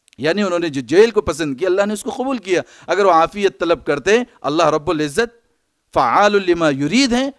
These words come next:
वो आफियत देते हैं। तो इंसान को चाहिए कि आफियत को खूब तलब करें। यह रमज़ान का महीना, एक लॉकडाउन में जो बीमारी मुसलसल फैल रही है, लोग परेशान हैं, इसमें हम सुबह शाम सोते, उठते, बैठते,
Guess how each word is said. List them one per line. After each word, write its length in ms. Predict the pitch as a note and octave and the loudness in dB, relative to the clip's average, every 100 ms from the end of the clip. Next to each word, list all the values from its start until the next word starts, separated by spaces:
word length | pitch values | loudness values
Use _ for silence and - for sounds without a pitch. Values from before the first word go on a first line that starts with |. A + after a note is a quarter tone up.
| _ | _
वो 60 | - | -6
आफियत 420 | A#2+ B2+ F#3 E3+ | -4 -6 -6 -6
देते 280 | A#2+ A2+ G#2+ | -6 -10 -10
हैं। 100 | F#2+ _ _ | -16 _ _
तो 60 | F#3+ | -2
इंसान 440 | F#3+ F3+ G3+ A3+ | -2 -2 0 0
को 80 | G#3 | -2
चाहिए 380 | F#3 F3 F3 G#3 | 0 0 0 -4
कि 220 | F3 C#3+ - _ A#2 | -4 -4 -6 _ -4
आफियत 480 | B2 B2 F#3 F#3+ | -4 -2 -4 -4
को 80 | D#3 | -6
खूब 320 | B2+ F#3 G#3+ - | -10 -6 -6 -4
तलब 200 | - - | -4 -4
करें। 240 | G#3+ A3+ B3+ _ C#3 | -4 -4 -8 _ -4
यह 80 | |
रमज़ान 440 | C#3+ C3+ C#3 E3+ E3 | -2 -2 0 -2 -2
का 100 | D3 | -6
महीना, 500 | C#3 E3+ E3 D3 B2+ _ _ | -6 -6 -4 -4 -6 _ _
एक 160 | D3 - | -8 -6
लॉकडाउन 520 | C3+ D#3+ E3 E3 F#3 | 0 0 0 0 0
में 120 | F#3 D#3+ | -2 -6
जो 80 | |
बीमारी 420 | C#3+ D3+ D#3 F#3 G3+ | -6 -6 -4 -2 -4
मुसलसल 420 | F3+ G3 F#3 G3 | -6 -6 -4 -6
फैल 300 | - F#3 G3+ | 0 2 2
रही 260 | F#3+ G3+ | 0 -2
है, 380 | F3+ D#3+ - _ _ _ - | -2 -4 -6 _ _ _ -2
लोग 220 | F3 - | 0 2
परेशान 460 | E3+ F3+ A3+ A3 G#3 | 2 2 2 0 0
हैं, 140 | D#3 - - | -4 -10 -10
इसमें 240 | D#3 F#3+ | -8 -4
हम 320 | E3 D#3 B2 | -4 -4 -8
सुबह 440 | A2 - F3+ D#3+ B2+ | -6 -2 0 0 -2
शाम 500 | - E3 E3 D3 A#2+ | -6 -4 -4 -4 -8
सोते, 560 | - F3 C3+ E3 D3+ | -4 -4 -2 -2 -2
उठते, 460 | C3 E3 D3+ F3 D#3 | -2 -4 -6 -2 -2
बैठते, 600 | A2+ D3+ F#3 - F#3 D3 | 0 0 0 0 -4 -4